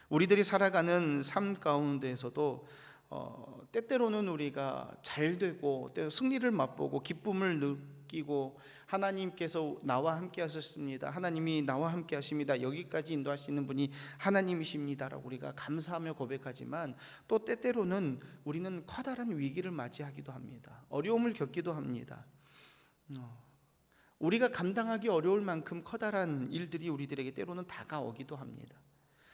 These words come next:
그럴 때 우리는 어떻게 해야 할까라는 것입니다. 오늘 일 절부터 삼 절, 사 절까지를 보게 되면 다윗이 어떠한지를 우리는 알게 됩니다. 어, 그러-, 이러한 커다란 위기가 왔을 때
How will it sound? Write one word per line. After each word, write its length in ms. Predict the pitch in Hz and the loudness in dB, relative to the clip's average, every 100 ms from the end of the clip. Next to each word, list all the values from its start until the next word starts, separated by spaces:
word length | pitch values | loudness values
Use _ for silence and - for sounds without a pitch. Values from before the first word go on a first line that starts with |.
| - - | -18 2
그럴 340 | 165 202 214 | 10 10 10
때 80 | 220 | 6
우리는 340 | 160 175 185 | 6 4 4
어떻게 500 | 135 143 151 180 165 | 2 -2 -6 -4 -4
해야 160 | 151 151 | -4 -6
할까라는 840 | 131 131 - 131 110 113 120 127 | -8 -10 -10 -10 -12 -12 -10 -8
것입니다. 500 | 139 131 135 110 - - _ _ - - - | -8 -10 -14 -16 -18 -20 _ _ -20 -20 -4
오늘 200 | 160 180 | 4 8
일 180 | 165 165 | 8 8
절부터 800 | 208 185 165 165 160 143 135 - | 8 8 6 6 8 8 4 -2
삼 240 | - 196 | 0 2
절, 160 | 190 185 | 4 2
사 160 | - 226 | 2 4
절까지를 560 | 220 220 151 151 156 | 4 4 2 2 0
보게 240 | 143 135 135 | -2 -2 -2
되면 520 | 123 127 160 135 - - - - _ _ _ _ _ - - - - | -4 -4 -4 -4 -8 -14 -20 -20 _ _ _ _ _ -20 -18 -18 -4
다윗이 360 | - 170 202 233 | 4 6 6 2
어떠한지를 460 | 156 - 165 156 | 2 0 -2 -2
우리는 420 | 131 127 131 127 127 | -4 -4 -4 -6 -10
알게 280 | - 117 135 | -8 -8 -8
됩니다. 540 | 120 110 113 110 120 - _ _ _ _ _ | -10 -12 -12 -16 -20 -20 _ _ _ _ _
어, 260 | - - - | -14 -14 -12
그러-, 280 | - 208 202 | 6 8 8
이러한 380 | 185 175 196 214 | 6 6 6 6
커다란 480 | - 247 233 220 139 | 0 2 4 4 2
위기가 320 | 143 196 202 | 0 0 2
왔을 420 | 175 143 151 143 | 2 2 0 0
때 300 | 175 175 120 | 0 -2 -4